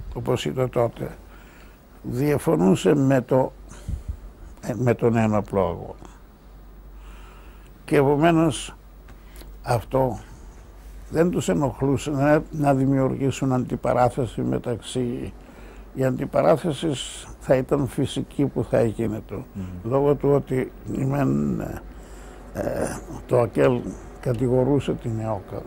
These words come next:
Speaker 1: τους έλεγε τραμπούκους, ε, κλπ. Οι δε Έλληνες κατ-, οι Ελλ-, οι δεξιοί της Ελ-, Κυπριακής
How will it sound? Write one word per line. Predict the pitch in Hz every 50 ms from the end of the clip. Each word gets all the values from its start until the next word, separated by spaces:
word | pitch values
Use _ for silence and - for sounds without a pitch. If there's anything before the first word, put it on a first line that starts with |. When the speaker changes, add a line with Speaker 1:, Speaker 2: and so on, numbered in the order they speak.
| - - - - - - - - - - - -
Speaker 1:
τους | - - - 135
έλεγε | 135 135 131 131 131 123
τραμπούκους, | - - 120 107 107 104 101 113 123 - - - - 123 101 - - - -
ε, | 110 110 110 - - - - - - - - - - - - - - - - -
κλπ. | - - - 156 180 220 - - - - - - - - - - - - - -
Οι | 143 151
δε | 160 175 165 156 151 151 143
Έλληνες | - 156 147 143 135 135 151 143 139 139 -
κατ-, | - 147 131 127 - -
οι | 131 127 120
Ελλ-, | 127 127 117 107 98 - - - - -
οι | - 120
δεξιοί | 123 117 113 104 - - - 131 135 143 127
της | 120 123 110 -
Ελ-, | 120 113 110 107 - - 120 - - - - - -
Κυπριακής | - - 104 98 - 120 120 127 139